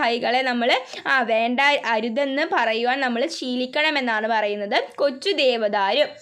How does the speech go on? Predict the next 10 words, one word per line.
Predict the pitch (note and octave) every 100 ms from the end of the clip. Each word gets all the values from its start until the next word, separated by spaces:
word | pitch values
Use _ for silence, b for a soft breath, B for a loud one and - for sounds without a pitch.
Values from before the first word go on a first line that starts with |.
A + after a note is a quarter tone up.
| B
അപ്പോൾ | B D4+
നമുക്ക് | D4 C#4+ D4+
ഈ | D4
പാഠം | A#3+ A#3 B3+
വായിച്ചു | A#3+ A3 B3+ C4+
നോക്കാം, | G#3+ G3+ C4 B3+
അതിനുശേഷം | A#3+ B3+ B3+ B3 E4 E4+
പ്രവർത്തനങ്ങൾ | B3+ A#3+ B3 C#4 D#4 D4+ A#3+
ഓരോന്നായി | A3 G#3+ G#3+ G#3 G#3+
ചെയ്യാം. | G#3+ A3 F4+